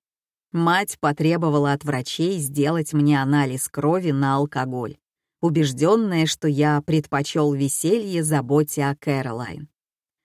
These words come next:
Она не поверила, когда я поклялся, что не выпил ни капли. Доктор Хелперн взяла блокнот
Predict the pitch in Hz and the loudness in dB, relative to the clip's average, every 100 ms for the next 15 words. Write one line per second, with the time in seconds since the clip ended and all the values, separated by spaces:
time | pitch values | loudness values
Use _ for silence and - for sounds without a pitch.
0 | _ _ _ - 160 170 185 151 165 156 | _ _ _ 0 2 2 2 2 2 4
1 | 180 208 156 147 156 151 151 151 147 143 | 4 4 2 0 0 0 0 0 0 -2
2 | 143 147 143 175 - 143 - 165 156 147 | 0 0 0 -2 -4 -6 -2 0 2 2
3 | 139 151 147 143 147 151 147 147 131 147 | 2 0 0 2 2 2 0 -4 -4 -6
4 | 113 151 _ _ _ _ _ _ _ _ | -12 -16 _ _ _ _ _ _ _ _
5 | _ _ 151 147 139 - 139 - 165 214 | _ _ 0 0 0 -4 -8 -6 -4 -4
6 | 214 196 196 165 139 151 135 127 139 120 | -4 -4 -4 -2 0 0 0 -4 -6 -6
7 | 139 156 226 - | -4 -4 -6 -14